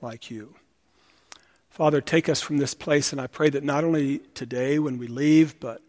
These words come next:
this afternoon and tonight and all this week, your Holy Spirit would be prodding us that we might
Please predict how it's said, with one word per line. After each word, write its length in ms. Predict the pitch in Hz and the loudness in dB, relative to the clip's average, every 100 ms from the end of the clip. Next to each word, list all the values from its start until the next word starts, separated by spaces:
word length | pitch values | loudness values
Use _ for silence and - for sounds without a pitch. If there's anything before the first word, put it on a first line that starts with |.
| _ _ | _ _
this 200 | - - | -16 -14
afternoon 800 | 123 117 - 127 165 175 170 160 | -14 -14 -10 2 6 6 6 2
and 200 | 120 107 | -2 -10
tonight 580 | - 113 123 156 160 156 | -14 -14 -10 -6 -4 -4
and 160 | 139 127 | -4 -8
all 220 | 131 151 | -10 -10
this 260 | 156 147 - | -10 -10 2
week, 460 | 160 143 - - - - - - _ _ | 4 4 2 -12 -20 -20 -20 -20 _ _
your 100 | 147 | -6
Holy 200 | 139 147 | -2 0
Spirit 380 | 135 - 147 147 | -2 0 -2 0
would 160 | 135 | -4
be 80 | 127 | -6
prodding 640 | 123 - - 135 131 131 123 | -8 -8 -6 -2 0 0 -2
us 320 | 110 - - | -6 -8 -8
that 200 | 123 120 | -10 -10
we 320 | 147 151 165 | -2 2 4
might 600 | 170 147 139 143 - - | 2 -2 -6 -8 -12 -20